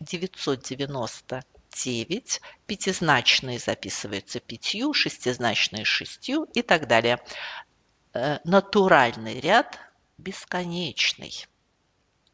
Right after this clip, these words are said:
Итак, однозначных, э, натуральных чисел девять, двузначных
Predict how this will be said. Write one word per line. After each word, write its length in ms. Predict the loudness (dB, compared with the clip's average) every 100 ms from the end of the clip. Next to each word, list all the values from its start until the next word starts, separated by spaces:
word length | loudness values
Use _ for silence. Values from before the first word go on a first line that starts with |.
| _ -20 -20 -20 _ _ _ _ _ _ _ -10
Итак, 420 | 0 0 0 -10 _ 4
однозначных, 1160 | 4 4 0 0 0 2 2 0 -2 -8 -12 -14 _ _ _ _ -4
э, 100 | -2
натуральных 720 | -2 -2 -2 0 0 -2 -2
чисел 480 | 0 0 4 2 2 -10 _ -14
девять, 800 | -4 2 4 6 4 0 -6 -8 _ _ _ -20 -18 -16 -16 -18 -12
двузначных 1160 | -4 -2 0 6 6 8 6 4 -4 -10 -14